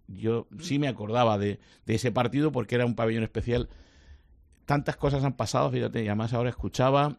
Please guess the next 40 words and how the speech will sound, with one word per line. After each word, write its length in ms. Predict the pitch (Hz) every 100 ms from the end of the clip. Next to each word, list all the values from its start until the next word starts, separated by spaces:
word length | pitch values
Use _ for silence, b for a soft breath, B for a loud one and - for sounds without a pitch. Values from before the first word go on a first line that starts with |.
| -
eh, 640 | 98 107 104 101 98 95 92
la 140 | 98
temporada 420 | 101 92 104 113
de 80 | 107
la 80 | 104
primera 300 | 98 104 101
Copa 340 | 110 98 104
del 180 | 101 98
Rey 200 | 101 101
aquí 160 | 98 107
en 80 |
el 100 | 101
Palacio 360 | 92 101 98 104
de 20 |
los 120 | 92
Deportes, 640 | 95 98 147 147 143 147 - b b b
la 320 | 107 110 110
temporada, 720 | 117 110 98 104 110 110 107
mm, 280 | 104 104 101
del 280 | 104 107 98
playoff, 640 | 98 104 104 131 135 131 - b b
la 140 | - 107
Copa 320 | 120 107 107
del 160 | 104 104
Rey, 380 | 131 131 127 b b b b
eh, 260 | 113 110 -
el 120 | 135
palmeo 300 | 139 139 160
de 140 | 160 127
Quintili 580 | 139 135 160 160 143 -
a 140 | 120
siete 480 | - 156 165 - 117
décimas 540 | 117 147 147 143 131
para 240 | - 120 113
que 80 |
acabara 260 | 107 123 135
un 120 | 139
partido 360 | 127 117 135 135
en 120 | 123
Valencia, 540 | 113 139 151 131 110